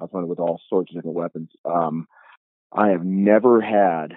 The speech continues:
any kind of encounter when I had a weapon on me besides a knife. I mean, I always carry a knife, but, um,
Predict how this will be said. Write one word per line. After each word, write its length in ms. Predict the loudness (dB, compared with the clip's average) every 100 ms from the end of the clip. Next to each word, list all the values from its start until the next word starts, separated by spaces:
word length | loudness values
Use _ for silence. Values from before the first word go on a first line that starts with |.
| -20 -10
any 200 | -4 -2
kind 200 | 0 0
of 100 | 0
encounter 380 | -4 -6 -4 -4
when 120 | -6
I 100 | -10 -8
had 80 | -6
a 60 |
weapon 300 | -4 -4 -4
on 180 | -4 -4
me 100 | -6
besides 360 | -6 -2 -2 -2
a 40 |
knife. 320 | -6 -6 -8 -12 _ -12
I 20 |
mean, 120 | -6
I 40 | -2
always 200 | -2 -2
carry 200 | -4 -4
a 20 |
knife, 260 | -6 -10 -14 -10
but, 180 | -10 -10 _ _ _ _ -10
um, 360 | -6 -4 -4